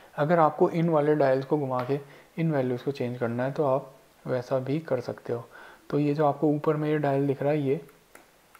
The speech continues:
देखो, इसको मैं घुमा रहा हूँ तो shutter speed की value change हो रही है गाइस,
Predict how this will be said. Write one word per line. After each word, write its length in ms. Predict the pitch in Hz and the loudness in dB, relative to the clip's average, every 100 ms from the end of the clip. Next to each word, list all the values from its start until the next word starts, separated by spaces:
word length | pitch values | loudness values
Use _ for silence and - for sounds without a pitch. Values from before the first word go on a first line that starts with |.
| - | -10
देखो, 220 | 131 143 | -6 -6
इसको 220 | 139 - | -6 -4
मैं 160 | 156 151 | -2 -2
घुमा 240 | 135 135 | -4 -4
रहा 100 | 131 | -2
हूँ 100 | 139 | -2
तो 100 | 180 | -2
shutter 300 | 175 170 139 | 0 -2 -2
speed 320 | 127 139 131 131 | -4 -4 -4 -4
की 160 | 156 170 - - _ - | -6 -8 -18 -20 _ -10
value 360 | 131 120 120 147 | -8 -6 -6 -8
change 380 | 160 120 123 143 | -6 -4 -2 -4
हो 300 | 123 113 113 | -6 -6 -4
रही 260 | 113 107 110 | -4 -4 -6
है 120 | 107 | -6
गाइस, 220 | 107 110 | -6 -10